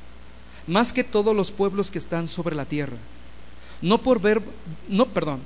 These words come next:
no por ser vosotros más que todos los pueblos, os ha adquirido Jehová y os ha escogido,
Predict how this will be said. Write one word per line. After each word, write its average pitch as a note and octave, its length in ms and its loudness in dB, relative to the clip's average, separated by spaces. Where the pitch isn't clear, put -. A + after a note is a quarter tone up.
no A#3+ 260 4
por D#4+ 180 4
ser F#3+ 380 6
vosotros D#3 800 -2
más F#3 300 2
que G#3+ 120 2
todos F#3 340 6
los F3+ 180 4
pueblos, E3+ 580 4
os F3 240 0
ha G#3 60 6
adquirido G3 460 2
Jehová E3 460 0
y D#3 80 -2
os C#3+ 160 -4
ha D3 40 0
escogido, D3+ 560 -4